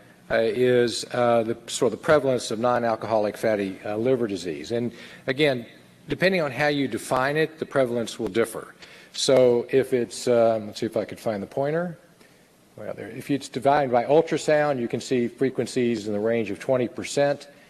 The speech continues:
by liver enzymes, um, about the same, and then by biopsy, depending on the study, anywhere from ten to thirty percent. But most feel it in North America in the United States, the range is somewhere between twenty to thirty percent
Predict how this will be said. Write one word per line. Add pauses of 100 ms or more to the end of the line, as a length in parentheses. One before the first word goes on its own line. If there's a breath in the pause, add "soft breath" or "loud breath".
(320 loud breath)
by
liver
enzymes,
um, (480 loud breath)
about
the
same,
and
then
by
biopsy,
depending
on
the
study, (360 loud breath)
anywhere
from
ten
to
thirty
percent.
But
most
feel
it
in
North
America (420 loud breath)
in
the
United
States,
the
range
is
somewhere
between
twenty
to
thirty
percent